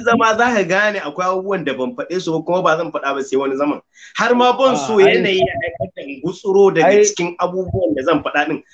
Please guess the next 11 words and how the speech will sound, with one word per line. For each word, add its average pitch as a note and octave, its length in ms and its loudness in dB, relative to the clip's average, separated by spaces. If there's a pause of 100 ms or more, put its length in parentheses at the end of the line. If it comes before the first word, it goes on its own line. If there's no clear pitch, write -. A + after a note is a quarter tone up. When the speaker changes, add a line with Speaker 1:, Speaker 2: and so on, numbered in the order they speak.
(180)
Speaker 1:
a A#2+ 60 -4
wancan D3 280 2
zaman. B2 240 0
Saboda G#3+ 460 2
komi C#4 380 2
ya C4+ 140 2
kamata G#3+ 360 0
ya D#3 80 -2
zamo F3+ 280 2
ne E3 200 0 (320)
akan E3+ 560 0